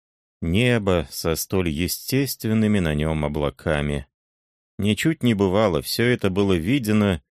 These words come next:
и проезжено тридцать раз. Дорога и есть дорога, жар, пыль и мухи.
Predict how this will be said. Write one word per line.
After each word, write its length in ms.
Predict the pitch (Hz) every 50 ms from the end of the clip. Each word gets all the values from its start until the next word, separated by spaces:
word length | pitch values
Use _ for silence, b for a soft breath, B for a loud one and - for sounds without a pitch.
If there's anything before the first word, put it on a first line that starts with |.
| _ _ _ _ -
и 100 | 127 135
проезжено 880 | - - 85 87 80 76 82 101 113 101 82 73 87 87 85 85 82
тридцать 560 | - - - 82 80 76 - - - 80 - -
раз. 460 | 78 76 73 69 69 - - - - _ _ _ _ _ _ _ _ _ _ _ _ -
Дорога 560 | 92 90 120 156 170 185 190 165 135 131 131
и 160 | - - 101
есть 600 | 95 92 87 95 117 127 127 127 - - - 78
дорога, 680 | 73 78 78 76 80 78 76 67 78 76 78 71 69 71 80
жар, 600 | 85 73 71 76 104 135 143 139 131 117 - - - _ _
пыль 500 | 98 95 101 104 98 92 85 80 - - _ _
и 140 | 95 87
мухи. 680 | 80 78 73 73 73 73 69 - - 80 73 71 71 -